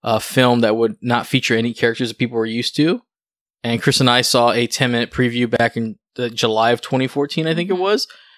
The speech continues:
Speaker 1: that kinda just gave you a taste of what the Guardians of the Galaxy, uh, first film would be. And we loved it. We walked out. We're like, "We cannot wait for this." And then it, it released in theaters and case closed. It was a huge box office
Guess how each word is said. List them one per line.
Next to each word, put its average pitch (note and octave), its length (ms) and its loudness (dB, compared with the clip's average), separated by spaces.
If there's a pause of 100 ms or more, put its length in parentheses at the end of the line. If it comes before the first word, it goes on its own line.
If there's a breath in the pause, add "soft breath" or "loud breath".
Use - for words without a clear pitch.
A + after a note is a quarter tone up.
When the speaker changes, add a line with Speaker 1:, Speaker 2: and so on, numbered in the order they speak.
(100)
Speaker 1:
that A#2 120 -4
kinda C3 200 0
just B2 160 -6
gave C3 180 2
you A#2+ 80 4
a G#2+ 60 0
taste - 640 0
of B2 100 2
what B2 160 2
the C3 80 0
Guardians B2 360 2
of A#2+ 60 -4
the A#2+ 60 -2
Galaxy, A#2 680 0
uh, G#2+ 120 -2
first - 300 -2
film C3 200 0
would C3 140 -2
be. D3 300 2 (480 soft breath)
And A2+ 160 -2
we C3 80 6
loved C3+ 340 2
it. G#2+ 160 2
We A#2+ 140 0
walked B2 320 4
out. C#3 220 4
We're A#2+ 100 2
like, G#2+ 160 0
"We A2+ 140 -6
cannot A#2 560 0
wait B2 160 2
for D3 160 -2
this." E3+ 380 2 (760)
And A2+ 200 -2
then A2+ 400 0
it, A#2 160 -2 (200)
it A#2 220 -2 (180)
released A#2+ 420 2
in A#2+ 120 2
theaters D3 520 4
and A#2+ 360 -2
case C#3 220 0
closed. D3+ 360 2
It C3 60 4
was C3+ 220 2
a C#3 140 4
huge D3+ 800 2 (720)
box A#2+ 360 2
office A#2 520 -2